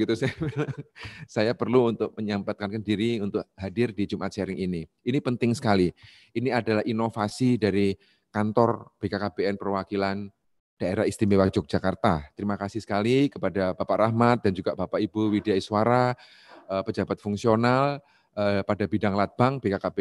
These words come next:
N D I Y atas inovasi ini. Ini penting. Jadi kalau konsepnya Pak Rahmat meniko, eh, work and life balance gitu ya Pak ya. Jadi kita ada waktunya kita bicarakan soal pekerjaan, program.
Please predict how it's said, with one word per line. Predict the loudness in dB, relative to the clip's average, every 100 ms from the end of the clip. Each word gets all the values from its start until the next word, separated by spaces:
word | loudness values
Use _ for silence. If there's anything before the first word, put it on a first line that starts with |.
| -2
N |
D | -2
I | 0
Y | 2 2 2
atas | -2 -4 -4 _ _
inovasi | -2 0 0 -2 -2 -2
ini. | -2 -2
Ini | -4
penting. | -4 -4 -2 0 -2 -6 _ _ _ _ _
Jadi | -4 -2 0
kalau | 0 0 2
konsepnya | -2 0 -2 0 0
Pak | 0 2
Rahmat | 0 0 -2 0
meniko, | -4 -2 0 0 0 -10 _ _ _ _ -2
eh, | 0 0 -2 _ _ _ _
work | 4 4 4 -4 -20 _ _ _ _
and | -2 0
life | 0 0 -4 -10 -2
balance | 0 0 -2 -6
gitu | 0
ya | 2 2
Pak | 2
ya. | 2 2 -2 -4
Jadi | -2 0
kita | -2 -2 -2 -4 -16 _ _ _ _ _ _ _ -8 -4
ada | 2 2
waktunya | 2 2 0 0
kita | -2 -4
bicarakan | -4 -4 -4 -4 -4 -4
soal | -2 -2 -2
pekerjaan, | -6 -4 0 2 0 -2 -8
program. | -6 -2 2 0 0